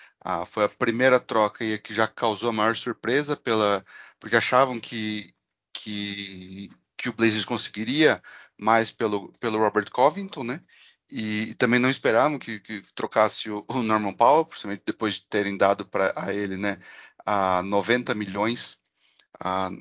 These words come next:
na free agency, né? Foi um contrato, ele assinou na, na free agency um contrato de noventa milhões e cinco anos, ah, e o, o Blazers já abriu mão deles pra, pro Clippers, e o Clippers, assim, como tem feito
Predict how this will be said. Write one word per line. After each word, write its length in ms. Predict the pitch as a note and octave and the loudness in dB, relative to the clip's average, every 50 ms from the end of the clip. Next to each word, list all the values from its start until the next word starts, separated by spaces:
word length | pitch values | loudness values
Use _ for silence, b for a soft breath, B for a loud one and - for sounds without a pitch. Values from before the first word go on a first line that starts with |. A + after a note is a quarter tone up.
| - - | -16 -12
na 160 | - G#2 G#2+ G#2 | -4 -4 -4 -2
free 240 | - A2 G2+ G2+ | -2 0 2 4
agency, 440 | G#2 B2 C3+ C3+ E3 D#3 - - - _ _ _ | 4 4 4 2 0 -2 -2 -2 -4 _ _ _
né? 180 | - F#2 G2 G2 | -10 -8 -8 -8
Foi 180 | - - - F#2+ | -8 -8 -8 -6
um 120 | F#2+ F#2 | -6 -8
contrato, 380 | - - - - F#2+ F#2+ - - | -8 -8 -4 -2 -2 -4 -4 -8
ele 120 | - G2+ | -4 -4
assinou 240 | G2+ - - G#2+ G2+ | -4 -2 -2 -2 0
na, 180 | G#2 G#2 G2+ | 2 2 2
na 140 | F#2+ G2 G2+ | 2 0 -4
free 180 | F#2 - G#2+ G2+ | -2 -2 -2 -2
agency 160 | F#2+ F#2 G2+ | -2 -2 -6
um 60 | F#2+ | -4
contrato 240 | F2 G2 F#2+ G2+ G2+ | -4 0 0 2 0
de 60 | G2 | 0
noventa 360 | G2+ G#2 F#2 G#2 G#2+ - C3+ | -2 -2 0 0 -2 -2 -2
milhões 320 | G#2+ G#2+ G2+ G2+ G2+ G#2 F#2 | -4 -4 -2 -2 -2 -2 0
e 80 | G2 | 2
cinco 480 | - - - - A2+ A#2+ - - - A2 | 4 4 4 4 0 -6 -8 -4 -2 0
anos, 400 | G#2 G#2+ A2+ B2+ C#3 - - B B B B B B B B B B B B _ - | 0 0 0 -2 -4 -8 -10 B B B B B B B B B B B B _ -8
ah, 360 | - G#2 G#2 G#2 G2+ F#2 - - _ _ _ | -6 -4 -2 -2 -2 -4 -6 -12 _ _ _
e 180 | C3 C3 C3 | -8 -4 -2
o, 260 | C#3 D#3 E3 E3 D3+ _ _ _ _ - | -2 -2 -2 -4 -10 _ _ _ _ -12
o 80 | A#2+ B2+ | -10 -4
Blazers 380 | B2 B2 B2+ B2 A#2+ B2 A2+ | 0 2 2 2 2 0 0
já 180 | G2+ A2+ A2 A2+ | 2 4 4 4
abriu 240 | B2 - - A#2 A#2+ | 4 2 0 -4 -2
mão 180 | A#2 A2+ A2+ | 0 -2 -2
deles 360 | G#2+ - G#2+ A2 A#2 A#2+ - - | 0 2 2 2 2 0 -4 -6
pra, 580 | - - A2 G#2+ G2+ G2 F#2+ F2+ - - - _ _ _ _ _ _ _ _ _ _ | -2 -2 0 2 2 2 0 0 -2 -6 -10 _ _ _ _ _ _ _ _ _ _
pro 160 | _ G2+ G#2+ | _ -10 -8
Clippers, 320 | - - A2+ B2 - D#3+ D3+ | -6 -4 -6 -4 -2 -2 -2
e 40 | F3 | -2
o 40 | |
Clippers, 360 | E3 - D#3+ D3 - D#3+ D3+ D3+ | 0 0 -2 0 2 0 0 0
assim, 240 | D3 - - C3 | 0 -2 -2 -4
como 300 | A2+ - C#3+ D3 D#3+ D#3+ | 0 2 4 4 4 2
tem 260 | D#3 _ - D3+ C#3+ C3 | -4 _ -4 -4 -4 -2
feito 400 | - - C#3 B2+ B2 - A#2 | -2 -2 -2 -2 -2 -4 -10